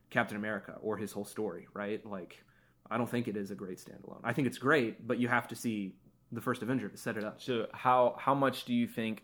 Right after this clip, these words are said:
Speaker 2: not watching Captain America first would damage the quality of
Speaker 1: I,
Speaker 2: that
Speaker 1: I
Speaker 2: movie?
Speaker 1: think it would,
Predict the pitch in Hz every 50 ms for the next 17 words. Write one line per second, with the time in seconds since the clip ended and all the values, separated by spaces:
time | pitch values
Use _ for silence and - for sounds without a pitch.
0 | _ _ 117 110 107 110 107 110 110 104 107 107 104 104 104 - - 104 107 101
1 | - 117 104 104 - - 107 104 98 98 101 95 92 92 92 - 95 95 - -
2 | - _ - - - 101 95 95 98 - - _ _ - - 95 - 185 175 -
3 | - - - - - - - - - - - - - - - 104 107 - - -
4 | 110 139 - - 202 175 165 - 151 147 127 113 120 117 113 113 107 101